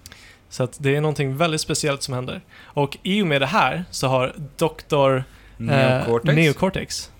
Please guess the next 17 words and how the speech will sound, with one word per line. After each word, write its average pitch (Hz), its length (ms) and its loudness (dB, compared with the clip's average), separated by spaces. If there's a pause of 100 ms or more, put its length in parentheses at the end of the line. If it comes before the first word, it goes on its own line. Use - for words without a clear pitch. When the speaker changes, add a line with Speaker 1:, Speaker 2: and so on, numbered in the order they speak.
(280)
Speaker 1:
eh, 131 220 0
försökt 127 440 0 (200)
sk-, - 360 -6
öppna 190 400 0
den 151 120 2
här 123 100 2
klyftan 156 500 -6 (420)
av, 139 360 2
eh, 147 220 0
en, 151 140 -6
en 160 180 0
anledning 147 360 2
som 165 160 2
jag 156 100 4
inte 156 280 0
kommer 196 240 2
ihåg. 190 420 2